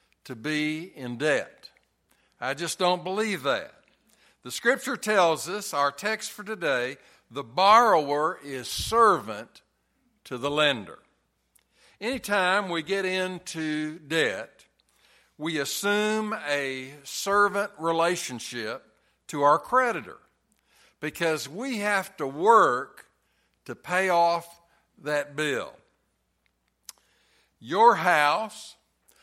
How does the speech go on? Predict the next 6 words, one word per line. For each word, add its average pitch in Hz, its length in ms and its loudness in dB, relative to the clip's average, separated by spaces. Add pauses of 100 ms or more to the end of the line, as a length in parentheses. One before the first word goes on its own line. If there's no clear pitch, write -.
(140)
our 160 220 -2
new 214 460 -4
educational 160 1300 -4 (180)
building, 131 640 -2 (800)
those 214 600 -2
are 165 760 2